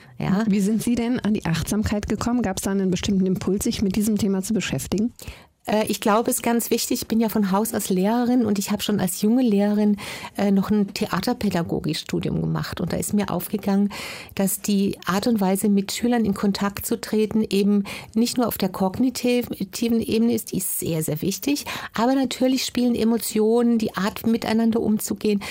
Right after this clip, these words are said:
Speaker 1: eine ganz große Rolle. Und im Theater kann man eben alle Facetten bespielen. Ich hab dann noch Psychodrama gelernt, Qigong gelernt und war in den U S A bei Kabat-Zinn und hab Mindfulness-Based Stress Reduction gelernt, eine Methode, eben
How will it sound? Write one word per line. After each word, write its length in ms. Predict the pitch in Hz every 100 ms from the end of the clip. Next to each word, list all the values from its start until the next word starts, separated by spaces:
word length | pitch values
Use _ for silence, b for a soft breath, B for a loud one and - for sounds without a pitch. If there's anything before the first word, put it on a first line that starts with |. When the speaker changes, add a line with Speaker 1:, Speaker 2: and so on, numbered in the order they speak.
| B B
Speaker 1:
eine 100 | 202
ganz 320 | 196 226 302
große 380 | - 247 233 220
Rolle. 360 | 180 180 240 294
Und 200 | 233 202
im 140 | 190
Theater 460 | - - 180 185 226
kann 220 | - 214
man 120 | 214
eben 180 | 214 196
alle 280 | 185 196 233
Facetten 580 | - 202 196 190 208 175
bespielen. 640 | 170 - 185 190 240 262 B B B B B
Ich 140 | -
hab 140 | 185 180
dann 120 | 185
noch 140 | 175
Psychodrama 720 | 175 208 185 196 - 208 220 214
gelernt, 580 | 220 202 190 196 202
Qigong 380 | - 220 - 254
gelernt 380 | 240 233 220 220
und 160 | 202 202
war 120 | 202
in 60 |
den 140 | 196 202
U 120 | 202
S 160 | 190 -
A 220 | 175 190
bei 160 | 208
Kabat-Zinn 720 | 196 - 185 165 - - 254
und 160 | 254 220
hab 180 | 185 190
Mindfulness-Based 1000 | 190 190 196 202 196 180 - 175 170 - B B B -
Stress 460 | - 190 214 - 220 -
Reduction 640 | 214 233 220 220 - 233 226
gelernt, 500 | 220 208 208 208 -
eine 140 | 185
Methode, 640 | 180 175 - 185 196 202 208 B B B B -
eben 380 | 202 208 202